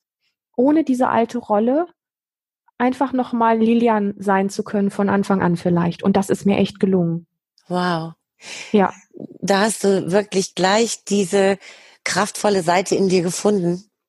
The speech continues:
Speaker 1: Mhm.
Speaker 2: Ist wunderschön.
Speaker 1: Ja.
Speaker 2: Und was hat dir dann dabei geholfen, da auch drin zu bleiben und das dann in Ulm wirklich Fuß zu fassen, Freunde zu finden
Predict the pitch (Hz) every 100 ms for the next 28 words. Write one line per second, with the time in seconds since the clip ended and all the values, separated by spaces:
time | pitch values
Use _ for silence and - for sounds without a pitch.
0 | _ _ 202 190 190 226 - _ _ _
1 | _ _ - 170 - - - 165 180 185
2 | 185 196 190 180 190 _ _ _ - -
3 | 226 226 - _ _ 196 208 214 226 214
4 | 196 202 196 175 180 170 175 165 170 190
5 | 247 226 190 190 175 165 - 165 170 202
6 | 214 220 247 254 185 180 165 - 160 170
7 | 160 165 - 170 170 180 - - - -
8 | - _ 160 175 180 - 160 170 - -
9 | - _ _ _ _ _ - - 233 -
10 | 226 - 202 196 - 196 190 180 - 170
11 | 185 170 - 165 - 170 170 156 165 170